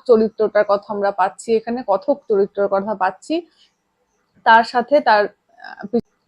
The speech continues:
তার সাথে তার, আহ, পিসিমার বাড়ির দেশের একটি মেয়ের বিয়ে ঠিক হয়, কিন্তু বিয়ের লগ্নে সে পালিয়ে যাচ্ছে। তো এখানে কোথাও যেন সাধারণ পাঠকের মনে হতে পারে যে সে মেয়েটিকে ঠকানো হচ্ছে, বিয়ের লগ্নে সেই,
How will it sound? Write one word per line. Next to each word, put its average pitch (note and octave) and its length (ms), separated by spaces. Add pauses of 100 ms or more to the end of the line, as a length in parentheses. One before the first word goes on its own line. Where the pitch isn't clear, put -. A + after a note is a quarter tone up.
(120)
তার A#3 180
সাথে A#3+ 360
তার, A3 220
আহ, - 640
পিসিমার A3 460
বাড়ির G3 320
দেশের A3 300
একটি A3+ 220
মেয়ের G3+ 280
বিয়ে G3+ 180
ঠিক G3+ 200
হয়, F3+ 160 (180)
কিন্তু A3 280
বিয়ের A3+ 240
লগ্নে A3 440
সে - 160
পালিয়ে F3+ 360
যাচ্ছে। F3 380 (760)
তো - 40
এখানে C#4 340
কোথাও C#4 400
যেন D4 180 (140)
সাধারণ C#4+ 600
পাঠকের C#4 460
মনে B3 240
হতে D4 220
পারে C4 240 (380)
যে A#3+ 180
সে D4 180
মেয়েটিকে B3+ 560
ঠকানো A3 400
হচ্ছে, G#3+ 340 (500)
বিয়ের B3 360
লগ্নে A#3+ 500
সেই, A#3+ 300